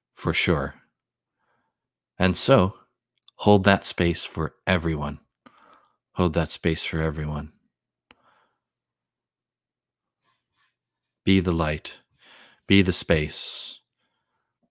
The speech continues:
In a time where people are experiencing the messy process of awakening, be the pure light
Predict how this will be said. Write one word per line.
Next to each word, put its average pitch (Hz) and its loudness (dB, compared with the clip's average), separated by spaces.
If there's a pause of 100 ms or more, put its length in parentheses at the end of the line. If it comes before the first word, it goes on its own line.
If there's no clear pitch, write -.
(540)
In 90 0
a 87 2
time 95 4
where 87 2
people 92 0
are 85 4
experiencing 87 0
the 82 -4
messy 95 -2
process 95 -2
of 87 -4
awakening, 85 -2 (3000)
be 95 6
the 87 2
pure 90 2
light 85 0